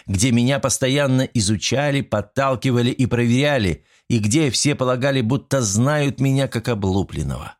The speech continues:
Быть может, я вспомнил тот давний случай, когда рассказал семье, что видел теневую пантеру,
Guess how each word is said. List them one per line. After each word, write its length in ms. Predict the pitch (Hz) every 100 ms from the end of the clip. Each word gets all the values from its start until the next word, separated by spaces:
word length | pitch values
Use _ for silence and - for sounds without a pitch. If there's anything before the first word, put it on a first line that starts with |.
| _ _ _ _ _ _ -
Быть 240 | 123 120
может, 360 | 131 120 113 123
я 160 | 120
вспомнил 580 | 98 - 120 113 110 107
тот 260 | 110 104 110
давний 400 | 95 107 104 107
случай, 420 | - 107 95 104
когда 400 | 101 95 101 104
рассказал 480 | 98 - 101 104 98
семье, 460 | - 101 98 104 98
что 180 | -
видел 460 | 101 101 107 98 101
теневую 580 | - 110 107 101 104 95
пантеру, 800 | 107 98 98 123 120 92 82